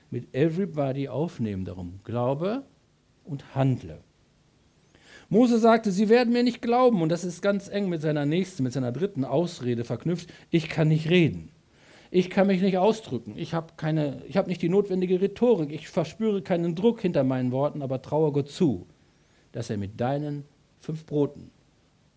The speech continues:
und zwei Fischen eine geistliche Vollverpflegung machen kann, da wo du bist.“ Und wenn dann der Moment kam, wo man genau wusste, „Ich bin dran,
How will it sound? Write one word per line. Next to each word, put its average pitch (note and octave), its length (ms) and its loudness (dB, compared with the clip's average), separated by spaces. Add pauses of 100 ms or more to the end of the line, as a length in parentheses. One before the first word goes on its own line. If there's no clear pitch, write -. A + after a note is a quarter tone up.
und G#2 160 -8
zwei B2 220 -6
Fischen - 440 -8 (400)
eine G2+ 200 -8
geistliche G#2+ 640 -10
Vollverpflegung F#2+ 840 -10 (800)
machen - 260 -6
kann, - 160 -14 (400)
da G#2+ 180 -6
wo G2+ 60 -6
du G2+ 100 -8
bist.“ - 380 -16 (920)
Und G#2 120 -12
wenn A#2 120 0
dann F3+ 180 2
der G3+ 100 6
Moment E3 520 2
kam, G3 540 2
wo D#3+ 80 2
man D3+ 180 2
genau G3+ 300 4
wusste, A3 380 2
„Ich C#3+ 160 -4
bin F3 160 2
dran, G#3+ 400 2